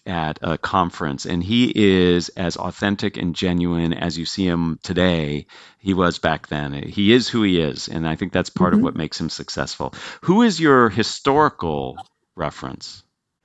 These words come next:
Speaker 2: John Kennedy.
Speaker 1: Mm-hmm.
Speaker 2: And the reason is because John Kennedy moved an entire generation to do stuff they never thought they were gonna do. And, and it even goes back to his inaugural speech,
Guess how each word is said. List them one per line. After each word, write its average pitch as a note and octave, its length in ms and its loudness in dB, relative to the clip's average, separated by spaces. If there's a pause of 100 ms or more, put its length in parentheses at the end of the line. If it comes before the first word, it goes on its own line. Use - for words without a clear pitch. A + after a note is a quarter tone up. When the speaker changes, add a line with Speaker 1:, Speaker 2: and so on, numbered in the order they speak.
(140)
Speaker 2:
John C#4 380 6
Kennedy. D4 460 0 (240)
Speaker 1:
Mm-hmm. D3+ 400 0 (720)
Speaker 2:
And A#3 560 6 (120)
the G#3 120 6
reason F#4+ 300 8
is G#3+ 120 8
because G#3+ 540 6
John E4 340 4
Kennedy C4 380 4
moved A#3+ 400 8
an G#3 60 6
entire A#3 440 6
generation G3+ 680 6
to F#3+ 120 2
do G#3+ 220 4
stuff A3+ 340 4
they F3+ 120 4
never F#3 200 8
thought F#3 220 4
they F3+ 100 2
were E3+ 120 2
gonna E3 240 0
do. D3 340 6
And, D#3+ 280 2
and G3 140 6
it C#4+ 100 6
even G#3+ 260 4
goes G3 240 6
back F3+ 340 4
to F3+ 80 -2
his F3 380 -2 (240)
inaugural G3 560 8
speech, - 680 -4